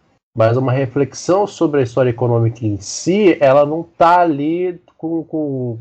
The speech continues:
com seu espaço, digamos assim, reservado conforme discussões sobre colônia tem,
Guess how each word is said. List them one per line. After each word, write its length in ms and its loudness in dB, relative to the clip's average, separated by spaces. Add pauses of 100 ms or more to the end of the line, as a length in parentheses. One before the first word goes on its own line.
com 200 -8
seu 220 -2
espaço, 800 -2 (800)
digamos 480 -2
assim, 280 -4
reservado 880 0
conforme 540 -4
discussões 680 -8
sobre 280 -4
colônia 800 0
tem, 580 -4